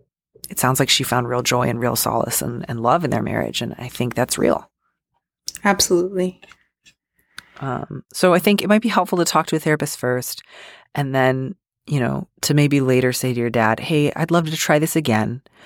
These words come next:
Speaker 1: Um, I'm bringing this up because it has me thinking a lot about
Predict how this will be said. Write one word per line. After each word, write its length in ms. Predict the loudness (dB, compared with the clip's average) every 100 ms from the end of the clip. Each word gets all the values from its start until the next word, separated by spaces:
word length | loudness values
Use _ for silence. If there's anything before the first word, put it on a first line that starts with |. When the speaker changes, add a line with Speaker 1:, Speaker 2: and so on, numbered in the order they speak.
| -20 -20 -6
Speaker 1:
Um, 540 | -2 0 0 -4 -8 _ _ -4
I'm 200 | -2 2
bringing 280 | 4 4
this 200 | 4 4
up 180 | 2 2
because 720 | -2 -4 -4 -4 -4 -6 -8 -10 _ _ _ _
it 220 | -2 0
has 480 | 0 0 0 0 -2
me 240 | 0 0
thinking 340 | 0 0 2 0
a 60 |
lot 220 | 2 2 2
about 360 | 2 2 0